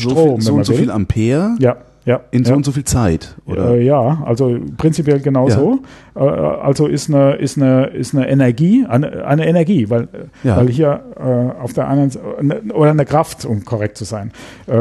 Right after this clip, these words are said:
Speaker 2: weil hier habe ich ja die Gewichtskraft
Speaker 1: Ja.
Speaker 2: und die muss ich mit einer elektrischen Kraft am Ende des Tages kompensieren. Ist aber nichts anderes als Strom und Spannung am Ende des Tages. Und Strom, jetzt kommt der Witz, Strom und Spannung k-, werden heute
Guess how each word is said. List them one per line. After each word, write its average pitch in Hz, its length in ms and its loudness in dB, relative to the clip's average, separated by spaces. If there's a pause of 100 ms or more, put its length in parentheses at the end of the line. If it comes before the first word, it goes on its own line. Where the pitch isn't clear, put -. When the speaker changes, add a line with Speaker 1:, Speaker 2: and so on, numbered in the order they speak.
Speaker 2:
weil 117 220 2
hier 147 180 2
habe 143 140 0
ich 135 60 0
ja 139 60 2
die 120 120 0
Gewichtskraft 165 800 -2
Speaker 1:
Ja. 104 260 2 (200)
Speaker 2:
und 127 160 2
die 139 80 2
muss 135 160 0
ich 131 100 -2
mit 143 140 0
einer 127 240 2
elektrischen 131 760 0
Kraft 117 440 -4
am 127 80 0
Ende 131 200 0
des 127 180 -4
Tages 123 280 -4
kompensieren. 123 540 -2 (280)
Ist - 160 -2
aber 139 260 0 (160)
nichts 143 200 0
anderes 143 300 0
als 127 160 -4
Strom 147 300 0
und 139 100 0
Spannung 226 420 2 (500)
am 139 140 -2
Ende 147 240 -2
des 160 160 -6
Tages. 185 460 -2 (540)
Und 123 200 0
Strom, 170 540 0
jetzt 147 240 -2
kommt 156 180 0
der 135 120 2
Witz, - 380 -4 (340)
Strom 165 600 0
und 131 240 -2
Spannung 180 720 2 (680)
k-, 139 160 0 (100)
werden 143 400 2
heute 147 600 2